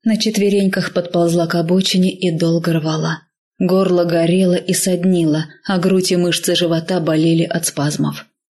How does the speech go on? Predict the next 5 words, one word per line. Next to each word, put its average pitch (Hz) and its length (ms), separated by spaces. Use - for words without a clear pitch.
Когда 190 320
звёздочки 170 600
перед 165 260
глазами 165 460
погасли, 170 760